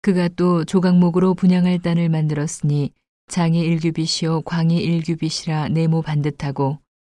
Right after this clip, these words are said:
고는 이 규빗이며, 그 뿔들이 단과 연하였으며, 단 상면과 전후 좌우면과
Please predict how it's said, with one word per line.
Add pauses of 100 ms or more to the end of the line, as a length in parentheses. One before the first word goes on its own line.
(200)
고는
이
규빗이며, (240)
그
뿔들이
단과
연하였으며, (420)
단
상면과
전후
좌우면과